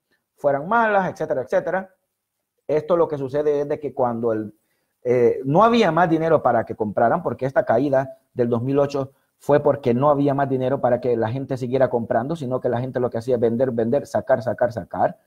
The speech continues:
y ya no había más dinero porque ya la gente, como usted, como yo, como los, los principales bancos también que se quedaron sin dinero, nadie tenía dinero allá para volver a meter y para poder comprar, esto no paraba de caer.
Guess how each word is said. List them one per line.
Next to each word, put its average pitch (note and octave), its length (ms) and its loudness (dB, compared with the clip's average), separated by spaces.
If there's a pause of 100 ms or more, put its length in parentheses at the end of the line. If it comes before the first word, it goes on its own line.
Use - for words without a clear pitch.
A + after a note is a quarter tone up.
(220)
y A#2+ 80 -2
ya D3+ 160 4
no G3+ 80 4
había C#3+ 260 0
más B2+ 160 -2
dinero A#2+ 340 0
porque C3+ 280 -4
ya B2 100 4
la B2+ 140 2
gente, C3+ 320 -6 (240)
como A#2 180 -2
usted, C#3 240 -2
como B2 220 -4
yo, C#3+ 180 0
como B2 220 -2
los, G2+ 200 0 (260)
los A#2+ 120 -2
principales B2+ 460 0
bancos D#3 280 0
también B2+ 360 0
que C3+ 80 0
se A#2 100 -2
quedaron C3+ 320 -2
sin C3+ 140 -8
dinero, C#3+ 260 -2
nadie D#3 420 0
tenía C#3 280 -4
dinero C3+ 300 2
allá C#3 220 4 (120)
para A#2 220 2
volver G#2 440 4
a D#3+ 80 2
meter D3+ 260 0
y C#3 60 -2
para A#2+ 240 2
poder C3+ 240 2
comprar, A#2 540 0 (160)
esto A#2+ 160 -8
no E3+ 120 0
paraba B2+ 320 4
de G#2 120 -2
caer. - 320 0